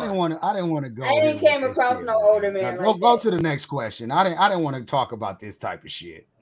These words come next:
Speaker 2: You brought it up. You always do that. You be like, "I didn't wanna talk about this," but then you was
Speaker 1: Ray
Speaker 2: like,
Speaker 1: asked the question about the age.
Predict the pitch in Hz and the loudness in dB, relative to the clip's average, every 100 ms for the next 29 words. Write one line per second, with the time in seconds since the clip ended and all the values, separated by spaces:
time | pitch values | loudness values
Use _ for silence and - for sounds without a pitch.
0 | _ _ _ _ _ _ _ _ _ _ | _ _ _ _ _ _ _ _ _ _
1 | _ _ 254 262 247 233 226 254 190 185 | _ _ -16 -10 -8 -8 -10 -12 -12 -12
2 | 254 262 254 240 208 226 196 - - 185 | -10 -8 -6 -6 -8 -8 -8 -10 -16 -20
3 | 196 196 185 170 165 185 190 175 175 185 | -14 -6 -6 -4 -2 -2 -2 -6 -6 -4
4 | 185 160 151 151 156 151 - _ 165 160 | -4 -6 -12 -12 -18 -18 -20 _ -14 -14
5 | 160 165 165 165 165 160 220 175 170 151 | -10 -10 -10 -8 2 4 6 6 6 4
6 | 156 147 156 147 - 139 127 120 113 113 | -2 -2 0 0 -2 -4 -2 -4 -4 -4
7 | 110 92 82 - | -6 -8 -14 -20